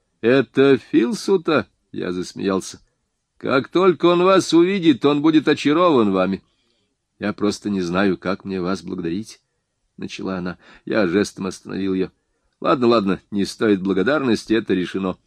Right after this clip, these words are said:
Мариан взглянул на свои часы. "Извините меня, пожалуйста, но мне сейчас необходимо уйти. Не подумайте, что я неблагодарна, но я обещала Теду Эслингеру пойти с ним поужинать,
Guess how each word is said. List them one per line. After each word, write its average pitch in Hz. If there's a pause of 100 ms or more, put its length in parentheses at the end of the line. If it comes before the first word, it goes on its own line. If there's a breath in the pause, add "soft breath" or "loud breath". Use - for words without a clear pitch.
(880)
Мариан 127
взглянул 104
на 104
свои -
часы. - (1200)
"Извините 110
меня, 101
пожалуйста, 98
но 104
мне 131
сейчас -
необходимо 123
уйти. 117 (1300 soft breath)
Не 135
подумайте, 165
что 120
я 120
неблагодарна, 113
но 104
я 120
обещала 120
Теду 127
Эслингеру 110
пойти 107
с -
ним 110
поужинать, 104